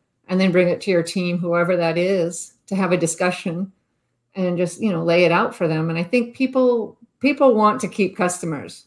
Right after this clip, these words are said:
you know, right? This is, uh, we're all about maintaining, keeping our customers, having that return revenue. So if there's something we, we need to do as a company, I think I, I'm usually surprised at how much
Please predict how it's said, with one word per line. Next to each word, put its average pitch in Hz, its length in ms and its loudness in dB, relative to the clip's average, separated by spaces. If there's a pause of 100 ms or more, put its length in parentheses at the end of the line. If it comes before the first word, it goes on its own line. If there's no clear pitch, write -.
(140)
you 180 120 -6
know, 170 280 0
right? 190 300 2
This 202 160 0
is, 180 400 -2 (320)
uh, 156 400 -6 (500)
we're 180 180 4
all 185 240 4
about 170 600 0
maintaining, 190 720 -2
keeping 196 420 -4
our 175 120 -2
customers, 175 640 -2
having 185 220 -2
that 180 180 -2
return 180 340 -6
revenue. 175 480 0 (500)
So 208 220 4
if 175 80 0
there's 196 160 4
something 214 280 2
we, 196 80 0 (120)
we 202 200 0
need 190 180 2
to 190 80 -2
do 180 160 2
as 175 140 2
a 156 40 -4
company, 220 460 0
I 185 100 -2
think 226 460 0 (640)
I, 190 240 4
I'm 240 480 4
usually 254 360 2
surprised 226 480 4
at 185 120 0
how 208 160 0
much 196 420 -2